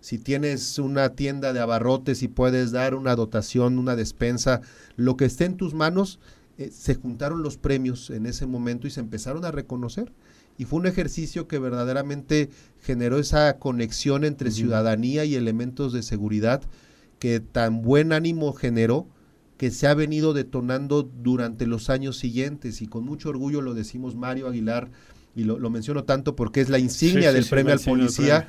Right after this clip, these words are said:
Speaker 2: premio. <laughs>
Speaker 1: él, él, él siempre lo dice, y
Speaker 2: Ujú.
Speaker 1: lo han buscado de, de otros estados, de otros países
Speaker 2: De otras
Speaker 1: incluso,
Speaker 2: cámaras también, ¿no?
Speaker 1: porque es que creo que el ejemplo, este ejercicio del premio al policía,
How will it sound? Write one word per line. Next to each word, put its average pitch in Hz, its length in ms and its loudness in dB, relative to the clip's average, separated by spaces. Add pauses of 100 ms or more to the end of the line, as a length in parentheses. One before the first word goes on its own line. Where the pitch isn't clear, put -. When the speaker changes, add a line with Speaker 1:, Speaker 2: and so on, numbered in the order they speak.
Speaker 2:
premio. 143 380 -8
<laughs> 113 60 0
Speaker 1:
él, 117 180 0
él, 156 180 4
él 147 160 2
siempre 156 380 2
lo 135 160 2
dice, 147 420 2
y 127 120 0
Speaker 2:
Ujú. 113 100 2
Speaker 1:
lo 127 100 8
han 151 80 4
buscado 170 540 -2
de, 131 200 0
de 123 120 0
otros 151 320 -2
estados, 135 480 2
de 131 60 0
otros 147 240 -4
países 127 360 2
Speaker 2:
De 143 80 4
otras 127 220 2
Speaker 1:
incluso, 131 160 4
Speaker 2:
cámaras 135 280 6
también, 117 360 -4
¿no? 107 100 -12 (140)
Speaker 1:
porque 135 500 0
es 156 160 -2
que 180 180 -8
creo 175 200 -4
que 185 80 -2
el 175 100 0
ejemplo, 156 600 -2 (100)
este 143 300 -4
ejercicio 147 440 -6
del 127 100 -6
premio 127 200 -8
al 131 80 -12
policía, 131 500 -4